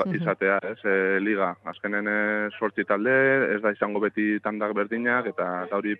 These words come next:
Speaker 2: polita egingo du liga.
Speaker 1: Bai, eta behar du hori, ez da? Ze gainontzean, e, emozioa galduko balua kaso, ez dakite, atzera pausorik egoteko arriskua ikusten duzun zentzu horretan, lehiakortasunari dagokionez?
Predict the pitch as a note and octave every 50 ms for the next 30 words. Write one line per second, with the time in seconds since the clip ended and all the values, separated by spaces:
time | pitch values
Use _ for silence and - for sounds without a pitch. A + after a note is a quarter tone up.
0 | - - - A2 G#2 A2 - F#2 F2+ F2+ F2 F#2+ F#2+ F#2+ - - G2 G2 F#2+ F#2
1 | F#2 F#2 F#2 F2+ F#2+ F2+ F2 - - _ _ _ _ _ _ _ _ _ - A#3
2 | F#3 G#3+ G3 F#3+ - G3 - F#3+ E3+ G3+ A3+ A#3+ B3 A3 G#3+ G#3 A#3+ A#3+ A3+ G3
3 | F#3+ F3 - - B3+ C#4 - - - A#3 G#3 G3 F#3+ F#3+ F#3+ F#3+ F#3 A#3 A#3 -
4 | - - _ - G3 G3+ G3+ A3 A#3 C4 B3 - - C4 B3+ B3+ C4 C4+ C4+ G#3+
5 | - G#3 G3+ G3+ G3 G#3+ G3+ A3+ A#3+ - - C#4+ C4 A3+ A#3+ A#3 A3+ B3 B3 B3+
6 | A#3+ B3 B3+ B3 B3 A#3+ B3 - - C4 B3 - - - - C4 B3+ B3+ C4+ -
7 | - - A#3 - C4+ A#3 G#3 G#3+ - G#3 G3 G3 - G3 F#3 - - - A3+ A#3+
8 | A#3 A3 - - A3+ A#3 A3 - - A#3+ A3 G#3 A3 - - - A#3 G#3+ G#3 A3+
9 | A3+ - A#3 G#3 - G#3 G3 G3 G#3+ G3 - - A#3+ G#3 G3 - G#3+ - - A3
10 | G3+ G3 G3 - - G#3 G3 - - A3 G3+ - - G#3 G3 F#3 F#3+ F#3 G3+ F#3
11 | F#3 G#3 G3+ - G3+ F#3+ G3+ G3+ - A3 G3+ - G#3+ - - G#3 G3 F#3+ F#3+ F#3
12 | F#3 F#3 F#3+ F#3+ - G3+ F#3 E3+ F3 F#3+ -